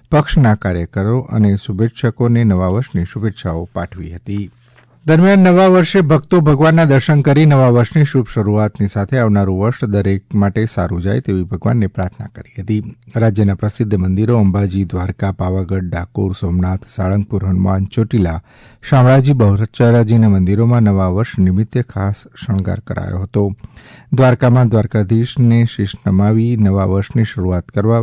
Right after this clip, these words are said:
ભક્તોનું ઘોડાપૂર ઉમટ્યું હતું.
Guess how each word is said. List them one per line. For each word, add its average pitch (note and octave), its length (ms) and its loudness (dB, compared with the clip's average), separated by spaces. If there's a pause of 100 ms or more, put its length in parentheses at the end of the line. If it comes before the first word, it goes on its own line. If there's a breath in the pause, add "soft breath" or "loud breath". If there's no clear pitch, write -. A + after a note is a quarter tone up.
(380)
ભક્તોનું G2+ 540 0
ઘોડાપૂર G#2+ 580 -2
ઉમટ્યું F#2 440 -6
હતું. A#2+ 320 2